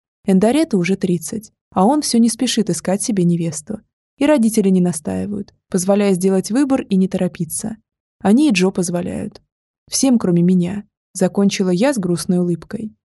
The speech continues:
И уже не позволят. Избавиться и дело с концом. "Неделю назад из сокровищницы были выкрадены королевские фамильные артефакты", неожиданно произнес герцог, приподнимаясь и присаживаясь. "Чего?" не поняла я, захлопав ресницами.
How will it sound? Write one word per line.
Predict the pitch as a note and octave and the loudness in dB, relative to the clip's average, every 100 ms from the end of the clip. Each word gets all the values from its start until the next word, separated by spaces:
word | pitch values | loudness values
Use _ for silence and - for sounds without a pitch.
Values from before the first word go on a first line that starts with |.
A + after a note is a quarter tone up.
| _ | _
И | A3+ | 0
уже | A#3 D4 | 2 2
не | C#4 | 0
позволят. | A#3+ G3 F3+ F3+ G#3+ - _ - | 0 -2 -4 -6 -8 -12 _ -2
Избавиться | G#3+ G#3+ D#4 A#3 - | -2 2 2 2 0
и | G#3 | -2
дело | G#3+ E3+ E3+ | 0 -2 -2
с | - | -6
концом. | F3+ E3 - - G3+ _ _ _ _ _ _ _ - | -6 -6 -8 -8 -10 _ _ _ _ _ _ _ -2
"Неделю | F#3+ G3 A3+ G#3+ | 2 4 4 6
назад | G3+ G3 D4 A3 | 4 4 2 0
из | - | -2
сокровищницы | F3+ E3+ C#4+ B3+ - F#3 F3 | -2 0 0 0 0 0 0
были | F3 F3+ | 0 0
выкрадены | A#3 C#4 C4 A3+ G#3+ | -2 0 0 2 2
королевские | G3 E3+ E3+ E3+ - A#3+ | 0 0 0 -2 -6 -2
фамильные | A3+ F3+ E3+ E3+ - | 0 0 2 0 0
артефакты", | F3 - F3 - - - G#3 _ _ _ - | -4 -4 -6 -6 -12 -12 -12 _ _ _ -4
неожиданно | F3+ F3 A#3+ C4+ B3+ | 0 0 0 0 0
произнес | A#3 G3 F3+ F3+ E3+ | 0 -2 0 0 0
герцог, | G#3+ C#4 - - | -2 -2 -6 -4
приподнимаясь | F3+ E3+ E3 E3 F3+ E3+ | -2 -2 -2 -2 -2 -2
и | G3 | -4
присаживаясь. | F#3+ F3+ F3+ E3+ F3+ F#3+ F#3+ - _ _ _ _ _ - | -2 -2 -4 -6 -8 -8 -10 -14 _ _ _ _ _ -10
"Чего?" | - F3 E3+ A3 A3+ _ _ - | -2 0 2 0 -4 _ _ -2
не | F#3 | 0
поняла | F#3+ F#3 F3 E3+ | 2 2 2 2
я, | A3 | 2
захлопав | B3+ A3 F3+ F3 E3 | 0 0 -2 -4 -2
ресницами. | F3 - E3+ E3 G3+ G3+ G#3+ | -4 -2 -4 -4 -8 -8 -8